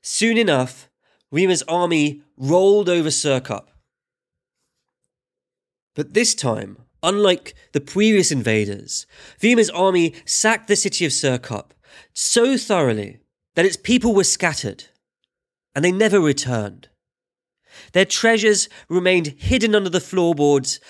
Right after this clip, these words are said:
for almost two millennia, until they were dug up by modern archaeologists. And we've found hoards containing many pieces of fine gold jewellery and even more silver vessels. And it's just beautiful stuff.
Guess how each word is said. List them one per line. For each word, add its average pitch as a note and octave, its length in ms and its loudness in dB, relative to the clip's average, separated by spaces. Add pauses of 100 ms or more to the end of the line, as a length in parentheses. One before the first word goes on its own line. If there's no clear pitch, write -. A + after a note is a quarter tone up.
(140)
for G#3+ 100 0
almost A3 540 0
two A#3 300 0
millennia, D#3 520 0 (500)
until E3 240 -2
they D#3+ 100 2
were D3 80 2
dug D#3 320 -2
up C#3 180 -2
by B2+ 160 2
modern C3 380 0
archaeologists. A2+ 880 -6 (340)
And D#3 100 -2
we've G#3 160 2
found F#3 280 0
hoards A3+ 360 2
containing E3 560 -2 (140)
many G#3+ 220 2
pieces G3 340 -2
of C#3+ 100 0
fine F#3+ 380 2
gold D#3+ 280 0
jewellery B2+ 480 0 (220)
and D3+ 140 -4
even D3 500 -2 (240)
more D3 420 2 (120)
silver D3 400 0
vessels. A#2+ 560 -4 (480)
And D#3+ 140 -8
it's F3 80 -8
just D#3+ 240 -4
beautiful C3+ 340 -4
stuff. - 480 -12